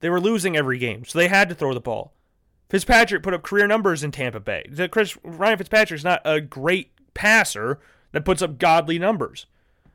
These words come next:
but he balled out in Tampa. He's been balling out in Miami, but they had to use, they had G M probably breathing down Brian Flores' neck, saying, "Hey," and I didn't, this is, since I brought up Brian Flores, I didn't mention him in Coach of the Year, completely forgot about him,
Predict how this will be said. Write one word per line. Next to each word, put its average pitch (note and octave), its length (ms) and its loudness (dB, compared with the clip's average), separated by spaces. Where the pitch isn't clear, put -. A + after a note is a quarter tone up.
but C3 120 -2
he F3+ 80 0
balled G3+ 280 2
out C4 200 4
in F#3+ 60 -8
Tampa. - 420 -6
He's D3+ 180 -4
been F#3+ 100 -2
balling F#3 240 4
out F#3+ 80 2
in F3 80 -4
Miami, F#3 420 2
but D#3+ 220 -2
they E3 100 2
had D3+ 220 2
to D3 80 0
use, B2+ 360 -4
they B2+ 140 -2
had B2 220 0
G B2 200 -4
M A#2+ 140 -2
probably A2+ 240 -2
breathing A#2 320 -6
down A2 240 -2
Brian G#2+ 240 -4
Flores' A2 400 -6
neck, D#3 380 2
saying, B2+ 320 0
"Hey," B2 180 -6
and E3 100 -2
I F#3+ 60 6
didn't, A3 240 2
this A3 180 2
is, F#3+ 260 -6
since F#3 220 -4
I F#3+ 40 0
brought D3+ 200 2
up C3 80 -4
Brian C3+ 200 -2
Flores, A#2 360 -6
I F3+ 120 6
didn't G#3+ 160 6
mention F#3+ 280 2
him G3+ 100 2
in F3+ 60 0
Coach F3 280 0
of - 20 -8
the D#3 80 -2
Year, F3+ 320 2
completely F#3+ 300 4
forgot F#3+ 260 4
about B2+ 220 0
him, A2 140 -14